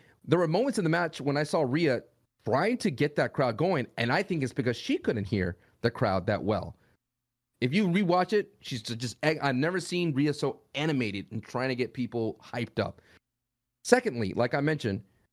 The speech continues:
Nia Jax herself is close to being a main eventer. Right now, she's adding layers to her work. I see it. She's adding holds, which I'll do very well.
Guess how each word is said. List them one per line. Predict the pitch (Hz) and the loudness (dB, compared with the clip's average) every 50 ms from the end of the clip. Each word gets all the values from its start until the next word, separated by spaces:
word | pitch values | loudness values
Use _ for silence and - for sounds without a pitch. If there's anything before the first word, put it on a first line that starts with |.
| _ - | _ -2
Nia | 110 127 165 226 226 165 | 0 2 2 2 2 0
Jax | 113 147 143 143 139 - | 2 2 2 2 0 -2
herself | 120 107 - - 131 107 98 98 - - _ _ _ _ _ _ _ _ _ _ - | -6 -4 -2 0 0 0 -2 -4 -8 -14 _ _ _ _ _ _ _ _ _ _ -2
is | 143 143 127 | 0 0 0
close | - - 127 139 139 131 143 151 190 233 - - - - _ - - | 0 -2 0 2 2 4 4 4 4 2 0 -4 -8 -10 _ -2 0
to | - 165 | 0 2
being | 131 120 156 165 170 170 | 2 0 0 0 0 0
a | 165 151 | 0 2
main | 151 156 165 160 | 0 0 0 0
eventer. | 147 151 156 156 - 190 202 202 - _ _ _ _ _ _ _ _ _ _ - | 0 0 0 0 0 -2 -2 -2 -6 _ _ _ _ _ _ _ _ _ _ 2
Right | 123 147 143 131 | 2 2 2 2
now, | 139 131 139 156 160 | 0 0 0 0 -2
she's | - - 147 127 113 - _ - | -2 0 0 0 -2 -4 _ -2
adding | 117 123 131 143 139 117 110 113 | 0 2 2 2 2 2 2 2
layers | 113 123 135 151 151 160 156 - | 2 2 2 0 0 -2 -2 -2
to | - 143 123 | 0 0 2
her | 123 127 107 | 2 2 0
work. | 101 95 117 135 156 - | 0 0 0 0 0 -2
I | - 107 | -4 -4
see | - - - - 175 175 202 | -4 -4 -4 -2 0 0 0
it. | 240 - - - _ _ _ _ _ _ _ _ _ _ _ - | -2 -4 -10 -20 _ _ _ _ _ _ _ _ _ _ _ -6
She's | - 143 123 139 - | -2 -2 -2 0 2
adding | 131 143 143 147 143 127 98 | 2 2 2 2 0 0 0
holds, | 92 120 127 131 143 170 180 185 170 - - - - | 0 0 2 2 2 2 0 -2 -6 -10 -14 -6 -2
which | 113 123 - 143 | -2 0 2 2
I'll | 127 120 | 0 0
do | 107 113 135 135 | 2 2 2 2
very | 123 135 131 | 2 2 2
well. | 123 113 123 127 147 - | 2 2 2 2 0 0